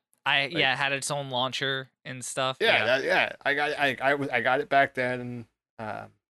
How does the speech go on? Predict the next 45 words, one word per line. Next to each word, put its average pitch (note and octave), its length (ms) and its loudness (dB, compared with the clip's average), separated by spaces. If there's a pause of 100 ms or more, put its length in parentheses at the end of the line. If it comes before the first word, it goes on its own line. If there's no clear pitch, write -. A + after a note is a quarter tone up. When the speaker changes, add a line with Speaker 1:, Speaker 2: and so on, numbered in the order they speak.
Speaker 2:
on A2 120 -6
my A2 80 -4
brother's A#2+ 400 -4
recommendation. A2 720 -6
I G#2 80 -6
played A2+ 380 -4
the A2 80 -8 (180)
hell B2 320 0
out G#2 160 -4
of G#2 100 -12
it G#2+ 140 -10
with G#2+ 160 -14
my G#2+ 80 -8
brother G#2 440 -6
and, G2 120 -12
like, G2+ 120 -12
a - 40 -18
bunch - 160 -6
Speaker 1:
Yeah, C#4+ 100 2
Speaker 2:
of C#4+ 60 2
his G#3 100 -4
Speaker 1:
you G#3+ 60 -8
get, C4+ 180 0
like, G#3+ 160 -2
Speaker 2:
friends. - 180 -12 (140)
Speaker 1:
really A3+ 380 -2
into G#3+ 260 -6
it F3 80 -6
for G3+ 200 -4
a F#3 40 0
little F3+ 260 -4
bit, F3+ 200 -2
and F3+ 80 -10
then F#3 120 2
it's F#3 140 -10
kinda G3 240 0
just F#3 160 -8
like, F#3+ 220 -2 (500)
"Yeah, F#3+ 80 0
I'm F#3 80 2
done." E3 180 2
Speaker 2:
Yeah, F3 240 2
and B2+ 80 4
Speaker 1:
<laughs> C3 40 2
Speaker 2:
then C3+ 220 -2